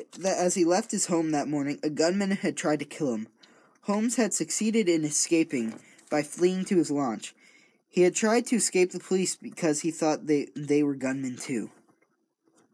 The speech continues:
Likely story. Huh. Whether police believed Holmes' story,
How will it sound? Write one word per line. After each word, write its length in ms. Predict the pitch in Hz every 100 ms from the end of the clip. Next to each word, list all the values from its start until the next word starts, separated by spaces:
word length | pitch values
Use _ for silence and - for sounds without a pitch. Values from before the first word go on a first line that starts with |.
| _ _ - - - _ _
Likely 560 | 156 156 147 - 151 131
story. 640 | - 151 143 139 117 - _ - - - _
Huh. 460 | - - 180 156 139 - - - - - - _ _ _ _ - - -
Whether 220 | 190 180
police 400 | 185 175 180 220
believed 460 | - 151 160 202 220
Holmes' 760 | - 170 147 147 147 147 135 123
story, 500 | - 175 123 120